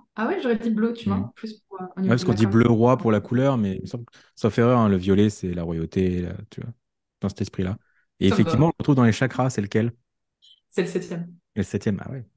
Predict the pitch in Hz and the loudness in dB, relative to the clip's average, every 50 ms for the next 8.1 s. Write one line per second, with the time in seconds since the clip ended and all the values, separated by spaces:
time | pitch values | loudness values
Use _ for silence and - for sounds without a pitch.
0 | _ _ _ _ - 175 170 175 175 175 180 185 175 165 165 165 - 170 160 170 | _ _ _ _ -10 -10 -8 -8 -10 -8 -8 -8 -8 -10 -12 -12 -14 -14 -14 -14
1 | 185 185 _ 180 175 175 - - 175 170 170 170 175 170 165 170 - _ 180 180 | -16 -16 _ -18 -18 -18 -18 -16 -14 -14 -14 -14 -12 -14 -14 -14 -16 _ -18 -16
2 | 175 113 110 117 127 120 104 92 90 101 - 180 175 180 190 190 - - - - | -14 -14 -14 -14 -14 -10 -10 -8 -8 -8 -8 -6 -6 -4 -6 -6 -8 -12 -18 -16
3 | - 175 - _ _ 190 208 220 208 214 208 214 214 220 226 220 196 190 180 170 | -18 -18 -18 _ _ -2 0 0 0 0 0 0 2 2 0 0 -2 -4 -4 -4
4 | 170 185 190 190 196 - - 180 170 - - _ - 208 214 - 202 196 190 180 | -4 -4 -6 -6 -6 -6 -10 -12 -12 -14 -20 _ -14 -14 -10 -8 -8 -8 -8 -8
5 | - 170 165 160 156 160 - _ _ _ _ _ _ _ _ _ _ _ - 180 | -6 -8 -8 -8 -10 -14 -20 _ _ _ _ _ _ _ _ _ _ _ -10 -8
6 | 175 208 208 214 - 190 175 180 165 165 170 160 156 - - - 165 165 170 170 | -6 -6 -10 -8 -8 -8 -6 -6 -6 -8 -8 -8 -10 -12 -10 -10 -8 -8 -8 -8
7 | 156 151 - - 165 160 165 165 - 170 160 165 156 156 151 156 - - 165 151 | -10 -12 -12 -12 -10 -10 -10 -10 -10 -10 -10 -10 -12 -14 -16 -16 -14 -14 -14 -14
8 | 151 160 | -12 -14